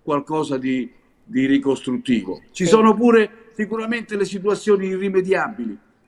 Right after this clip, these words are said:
Speaker 1: ci sono, ci sono sempre state e c'è, e sempre ci saranno, ma la fascia grandissima dei cittadini che sbagliano è una fascia che deve essere,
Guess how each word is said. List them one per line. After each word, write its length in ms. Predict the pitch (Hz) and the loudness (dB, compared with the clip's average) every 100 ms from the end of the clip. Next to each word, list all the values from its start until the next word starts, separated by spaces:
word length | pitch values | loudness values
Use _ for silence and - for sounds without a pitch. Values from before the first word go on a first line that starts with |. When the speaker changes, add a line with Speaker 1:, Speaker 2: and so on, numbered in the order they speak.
| _ - | _ -14
Speaker 1:
ci 160 | 180 | -10
sono, 640 | 175 233 233 233 214 - _ | 0 2 4 2 -2 -6 _
ci 120 | - | -8
sono 200 | 170 202 185 | -2 -2 0
sempre 360 | 208 185 196 | -2 0 0
state 540 | - 220 220 214 208 196 _ - | 0 0 -2 -2 -6 -8 _ -10
e 100 | 175 | -4
c'è, 160 | 214 180 | -2 -2
e 80 | 180 | -4
sempre 380 | 214 214 202 | 0 0 0
ci 160 | 185 185 | 0 0
saranno, 560 | 175 165 139 107 95 - _ _ _ _ | -2 -2 -2 -6 -10 -16 _ _ _ _
ma 140 | - 127 | -4 0
la 120 | 151 | 0
fascia 600 | 170 196 185 - 165 151 _ _ _ _ | 2 2 2 -6 -10 -10 _ _ _ _
grandissima 1000 | - 156 165 175 214 190 - 123 113 110 - _ _ _ | -10 -6 -4 -4 -6 -6 -10 -6 -4 -6 -10 _ _ _
dei 320 | 139 143 143 | 2 4 4
cittadini 640 | 139 143 156 175 208 196 | 0 -6 -2 0 0 0
che 120 | 175 | -2
sbagliano 760 | 156 143 175 175 180 190 196 214 - _ _ _ - | -4 0 2 4 2 0 0 -4 -10 _ _ _ -4
è 80 | |
una 220 | 147 165 170 | 0 0 0
fascia 480 | 175 180 175 185 | 0 -2 -2 -6
che 180 | 160 156 | -4 -6
deve 260 | 139 165 165 | -4 -4 -4
essere, 460 | 160 156 143 135 | -6 -4 -4 -4